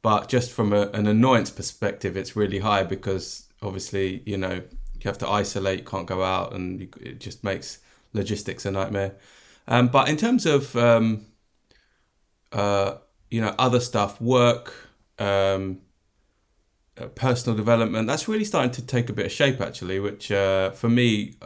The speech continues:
uh, you know, came into the year not feeling great, not really having the answers as I, as I normally try and have at the beginning, which is,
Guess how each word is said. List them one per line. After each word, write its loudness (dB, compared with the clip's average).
uh, -10
you -2
know, -2
came 2
into -2
the -2
year 2
not 0
feeling -4
great, 0
not -2
really 0
having -2
the 0
answers 2
as -6
I, 2
as -4
I 2
normally 0
try 2
and 0
have -2
at 0
the -4
beginning, 0
which -8
is, -8